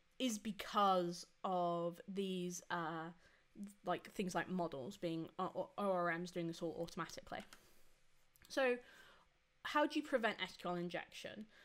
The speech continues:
So S Q L injection occurs 'cause you can add on parts of an S Q L query. Now, a common payload you might have seen for, um, like, logins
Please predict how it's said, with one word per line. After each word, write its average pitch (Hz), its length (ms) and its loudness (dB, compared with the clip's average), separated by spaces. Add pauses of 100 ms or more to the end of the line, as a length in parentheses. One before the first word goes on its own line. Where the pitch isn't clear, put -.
(120)
So 247 300 4 (100)
S 294 240 2
Q 330 140 2
L 294 80 6
injection 302 560 0
occurs 214 480 -2
'cause 208 220 -8
you 214 100 -4
can 214 160 -6 (100)
add 180 180 -4
on 202 220 -2
parts - 480 -4
of 190 80 -4
an 170 80 -4
S - 160 -10
Q - 160 -6
L 170 140 -4
query. 247 400 -4 (1160)
Now, 233 280 6
a - 40 0
common 330 300 4
payload 277 640 4 (100)
you 247 120 0
might 226 100 4
have 220 140 2
seen 233 400 2
for, 190 720 4
um, 175 640 0 (120)
like, 175 280 -2
logins 233 760 2